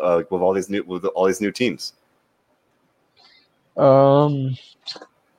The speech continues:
Speaker 2: I think that we're going to see M S K and Grizzled Young Vets be the, the people to transition these new teams into the picture. They have big hopes for Carmelo Hayes. I could see him being the one to take over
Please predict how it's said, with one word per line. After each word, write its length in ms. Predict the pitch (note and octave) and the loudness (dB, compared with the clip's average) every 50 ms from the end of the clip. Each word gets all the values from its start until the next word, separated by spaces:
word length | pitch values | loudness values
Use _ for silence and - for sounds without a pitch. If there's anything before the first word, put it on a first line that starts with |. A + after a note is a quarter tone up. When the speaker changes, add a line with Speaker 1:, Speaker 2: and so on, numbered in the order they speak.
| - - - | -20 -6 0
Speaker 2:
I 260 | C#3 C3 B2+ B2+ C3 | 2 4 6 4 4
think 600 | B2+ - - - D3+ C#3+ D3 D3 C#3+ - - - - _ | 2 -2 -4 -2 0 0 0 0 -4 -8 -14 -20 -18 _
that 640 | C3 C3 B2 A#2+ A#2+ A#2+ A#2+ A#2 - - - - - - _ _ | 0 2 2 2 2 2 0 -2 -4 -6 -12 -20 -20 -20 _ _
we're 200 | - B2 C3 B2+ | -6 -4 -2 -2
going 340 | A#2 B2+ B2 B2 B2 B2 A#2 | 0 -2 -2 -2 -2 -4 -4
to 100 | A#2 A#2 | -6 -6
see 720 | A#2 - - - B2 A#2+ A#2 A#2 A#2 A#2 A#2 A2+ A2 G#2 - _ _ _ _ _ _ _ _ _ _ _ _ _ _ - | -8 -8 -6 -4 -2 -2 -2 -2 -2 -2 -2 -2 -4 -4 -8 _ _ _ _ _ _ _ _ _ _ _ _ _ _ 0
M 180 | C#3+ B2+ B2 B2 | 2 2 4 4
S 220 | A#2+ A#2+ - - | 2 2 0 -6
K 540 | - - C#3 B2 A#2 A#2 A#2 A#2 A#2 A#2 - | -2 2 4 4 6 6 6 4 4 2 2
and 220 | A#2 A#2 A#2 A#2 | 0 -2 -2 -2
Grizzled 300 | A2+ B2 A#2+ A2+ B2 A#2+ | -2 -2 -2 -2 -2 -2
Young 240 | A#2 A#2 A#2 A#2 A2 | 0 0 -2 -2 -2
Vets 460 | A2+ A#2 A2+ A2 G#2+ - - - - - A2+ A2 A2+ | 0 0 2 0 0 -4 -10 -18 -16 -14 -14 -10 -6
be 260 | A2 A#2+ A#2 A#2 A#2 | -2 -2 0 0 -2
the, 520 | G#2 G#2+ A2 G#2+ G#2+ G#2 G#2 G2+ G2 G2 G2+ | -2 0 2 2 4 4 4 2 0 -2 -4
the 140 | G#2 A2+ G2+ | -4 -6 -4
people 360 | - A#2 A2+ A2 - A#2 A#2 | -4 -4 -4 -2 0 0 0
to 160 | A2+ G#2+ - | 0 -2 -2
transition 560 | - B2 A2+ A2+ G#2+ A#2 A#2 A#2 - A#2+ A2+ | -2 -2 -2 0 0 0 -2 -2 -2 -4 -4
these 200 | A2+ A2+ G#2+ G#2 | -4 -4 -4 -4
new 140 | A2 A2+ G#2+ | -6 -6 -6
teams 340 | - - A#2 A2+ A2+ G#2+ A2+ | -6 -6 -6 -4 -4 -4 -4
into 140 | A2 A2 G#2+ | -4 -2 -4
the 100 | G#2+ G2+ | -4 -4
picture. 560 | - A#2 A2+ G#2+ - - A#2 A2 A2+ A2+ A#2 - _ - _ _ _ _ _ | -2 -4 -4 -4 -4 -2 -2 -2 -2 -4 -6 -10 _ -20 _ _ _ _ _
They 100 | - A#2+ | 4 6
have 240 | B2 A#2+ A2 G#2+ A2 | 6 6 4 2 0
big 220 | - C#3 C3+ B2 | 2 2 2 4
hopes 360 | A2+ A#2+ B2 B2+ B2+ C3+ B2+ - | 4 4 4 4 2 0 -4 -8
for 240 | - - B2 A#2 | -6 -4 -4 -4
Carmelo 520 | A2 - - A#2 A2 A2+ A2+ A2 A2 G#2+ A2 | -2 -2 -2 -2 0 0 0 2 2 2 2
Hayes. 360 | G#2+ G#2 G#2+ G#2+ A2+ A2+ - | 0 -2 -2 -2 -2 -4 -4
I 120 | - G#2 | -4 -4
could 180 | G#2+ - A2 - | -4 -4 -8 -10
see 200 | - - A#2 G#2+ | -8 -8 -8 -6
him 200 | G#2 G2 G2+ G#2+ | -6 -6 -6 -6
being 220 | G#2 G#2+ G2+ G#2+ | -6 -6 -6 -4
the 60 | G#2+ G#2+ | -4 -4
one 160 | G#2 G#2 G#2 | -2 -2 -4
to 60 | G#2 | -4
take 260 | - - G#2+ G#2 - | -4 -4 -4 -2 0
over 400 | G#2+ G#2 G#2 G#2+ C3 D#3 F3+ F3 | 0 -2 0 0 -2 -4 -4 -6